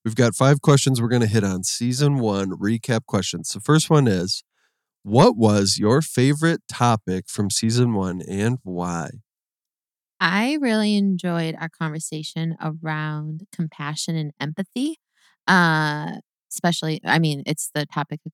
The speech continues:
Speaker 2: compassion and empathy in leadership. Um, we brought in a,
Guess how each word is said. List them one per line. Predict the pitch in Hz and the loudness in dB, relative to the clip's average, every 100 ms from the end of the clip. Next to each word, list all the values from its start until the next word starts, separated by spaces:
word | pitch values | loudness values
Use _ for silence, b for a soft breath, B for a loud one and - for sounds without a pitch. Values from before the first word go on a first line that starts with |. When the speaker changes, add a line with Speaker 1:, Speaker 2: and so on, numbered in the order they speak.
| - | -10
Speaker 2:
compassion | 156 143 143 - | -8 -8 -8 -6
and | 151 147 | -8 -8
empathy | 147 - - 143 | -12 -10 -8 -8
in | - 147 143 | -4 -4 -4
leadership. | 131 139 175 - 247 - _ _ _ _ | -6 -4 -4 -2 -4 -4 _ _ _ _
Um, | - 175 156 139 - | 2 4 2 -2 0
we | 170 | 0
brought | 170 185 170 160 - | 2 2 2 0 -2
in | 165 175 165 160 156 | 0 2 2 0 -2
a, | 151 | -4